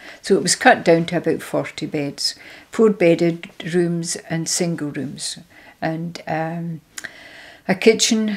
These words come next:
a dining room, you know, all the usual facilities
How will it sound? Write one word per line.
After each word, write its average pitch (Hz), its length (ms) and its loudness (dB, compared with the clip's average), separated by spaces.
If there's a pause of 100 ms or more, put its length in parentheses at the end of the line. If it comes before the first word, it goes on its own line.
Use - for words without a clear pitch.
(160)
a 170 320 -2
dining 185 480 4
room, 185 480 0
you 190 180 -2
know, 180 200 2
all 208 240 6
the 202 100 6
usual 185 340 2
facilities 165 880 -4